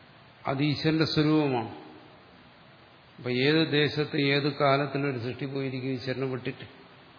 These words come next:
അതാണ് പറയുന്നത്, ബാലാഗ്ര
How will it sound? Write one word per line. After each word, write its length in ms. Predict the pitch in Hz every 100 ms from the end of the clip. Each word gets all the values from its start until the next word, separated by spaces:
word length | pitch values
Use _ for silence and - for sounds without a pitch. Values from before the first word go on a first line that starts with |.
| - - - - - - - - - - - - - - - - - - - - - -
അതാണ് 220 | 151 139
പറയുന്നത്, 340 | 139 135 143 131
ബാലാഗ്ര 640 | 131 139 139 139 131 143